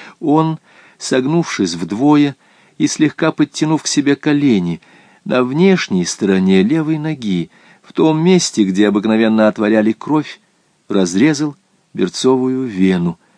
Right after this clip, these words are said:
Потом, стремительно выпрямившись и снова откинувшись на подушку, торопясь предупредить возможный обморок, он ощупал и рассек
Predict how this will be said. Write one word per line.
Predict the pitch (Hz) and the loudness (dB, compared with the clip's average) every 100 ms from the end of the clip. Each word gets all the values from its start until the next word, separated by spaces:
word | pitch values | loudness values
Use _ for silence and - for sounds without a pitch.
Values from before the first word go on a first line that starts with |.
| _ _ _ | _ _ _
Потом, | 131 - 180 175 - _ _ _ | -6 0 0 0 -6 _ _ _
стремительно | - - 110 160 185 170 165 151 | -14 -4 0 2 0 -2 -4 -4
выпрямившись | 123 127 95 95 87 - 95 - - _ _ _ - | -2 -2 -2 -4 -6 -6 -8 -8 -14 _ _ _ -6
и | - | -4
снова | - 170 170 165 170 | -2 0 2 2 0
откинувшись | 156 - - 151 147 139 - 143 - | -4 -6 -8 -4 -4 -4 -4 -6 -4
на | 147 | -8
подушку, | 143 135 170 - - 104 - - - - | -6 -4 -4 -6 -8 -10 -10 -20 -20 -10
торопясь | 147 143 160 156 - | -6 -2 -2 -2 -2
предупредить | 156 143 147 147 151 151 | -2 -2 -2 -2 -2 -4
возможный | 147 135 143 147 131 151 - | -4 -4 -2 -4 -2 -4 -4
обморок, | - 113 98 92 95 92 - - - - | -2 0 0 0 -2 -2 -8 -20 -20 -12
он | - 117 120 | -4 -2 0
ощупал | 120 - - - - 156 - 156 151 _ _ _ _ - | -2 -4 -6 -6 0 0 2 0 0 _ _ _ _ -8
и | 131 | -2
рассек | 139 135 - - - 123 123 - - | -2 -2 -4 -6 0 2 2 -4 -20